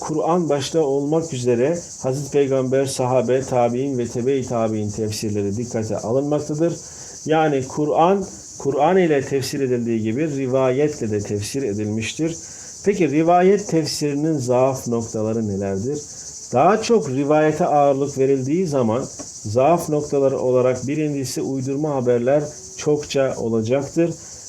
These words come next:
İsnatlar hasfedildiği için sadece metinlerin yer alması da sıkıntılı bir durumdur arkadaşlar.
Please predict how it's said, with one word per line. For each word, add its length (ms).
İsnatlar 720
hasfedildiği 840
için 260
sadece 500
metinlerin 640
yer 180
alması 500
da 160
sıkıntılı 640
bir 160
durumdur 360
arkadaşlar. 640